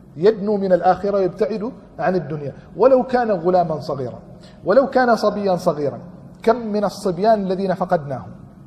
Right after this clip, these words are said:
العام المنصرم، صبيان، واحد منهم رايح المركز التجاري وسقط، واحد منهم في ملعب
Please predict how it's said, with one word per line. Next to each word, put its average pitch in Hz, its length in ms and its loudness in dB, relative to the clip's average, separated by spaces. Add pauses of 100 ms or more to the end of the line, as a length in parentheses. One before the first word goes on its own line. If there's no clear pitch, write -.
العام 170 280 0
المنصرم، 139 500 -8 (460)
صبيان، 226 520 4 (360)
واحد 220 280 4
منهم 220 300 -4
رايح 220 240 6
المركز 214 380 0
التجاري 214 440 4
وسقط، 175 460 -2 (480)
واحد 220 300 4
منهم 220 240 -2
في 214 160 -2
ملعب 202 340 0